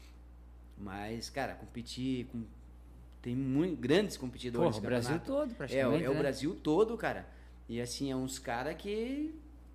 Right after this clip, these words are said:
Speaker 1: competem há anos. Vamos dizer assim, o, o, o Juninho Caiaqueiro aí é tricampeão do campeonato no caiaque. Entendeu? Tipo, é um cara. Então, é muitos, tá ligado? Tipo, que compete faz tempo.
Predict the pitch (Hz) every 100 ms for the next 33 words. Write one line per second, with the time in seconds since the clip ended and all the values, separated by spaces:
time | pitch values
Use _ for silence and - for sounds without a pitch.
0 | - - - 151 156 143 151 226 226 269
1 | 180 208 165 107 - - - - - -
2 | - - - 117 120 113 127 123 135 120
3 | 113 101 92 87 78 - 104 110 117 135
4 | 135 117 117 - 139 135 120 175 208 -
5 | 202 - 127 120 131 120 98 104 98 110
6 | 110 107 92 98 101 104 - - - -
7 | - - - - 92 92 127 131 - 110
8 | 107 113 113 107 110 123 127 113 104 98
9 | - - - - 131 185 - 143 135 139
10 | 185 240 226 - 113 117 113 131 151 -
11 | 139 - 156 165 175 180 180 160 151 156
12 | - 185 - 180 185